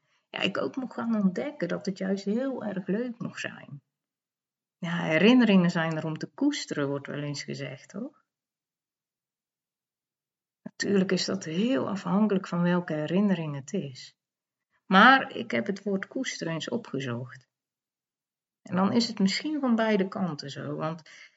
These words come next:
koesteren is ergens heel zorgzaam mee omgaan. En iets waar iemand een emotionele band mee heeft. Dat geldt dus zowel voor nare herinneringen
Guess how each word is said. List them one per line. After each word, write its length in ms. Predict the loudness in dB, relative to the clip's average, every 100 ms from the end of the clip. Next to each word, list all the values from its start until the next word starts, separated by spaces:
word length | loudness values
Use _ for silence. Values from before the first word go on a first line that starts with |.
| _ _
koesteren 460 | -2 -2 -2 0 0
is 300 | 0 -4 -16 _ _ _ _ _ -4
ergens 420 | -2 0 -2 -2
heel 480 | 0 2 4 2 0
zorgzaam 580 | 0 0 0 -4 0
mee 200 | 2 2
omgaan. 720 | 2 2 0 -4 -6 -6 -10 _ _ _ _ _ _ _ _ _ _ _ _ _ _
En 160 | -4
iets 180 | -2 -2
waar 200 | 0 0
iemand 460 | 2 4 4 2 -4
een 120 | -6
emotionele 840 | 0 4 4 2 2 2 4 4 2
band 400 | 0 2 2 0
mee 240 | -8 -8
heeft. 440 | -14 -20 _ _ _ _ _ _ _ _ _ _ _ _ _
Dat 220 | -20 -14
geldt 400 | -8 0 2 2
dus 440 | -2 -2 -4 -8 _
zowel 460 | -10 -4 -2 -2 -4
voor 260 | -6 -10 -8 -6 -2 2
nare 480 | 2 2 0 -4 -6
herinneringen 920 | -8 -6 -6 -6 -6 -6 -6 -8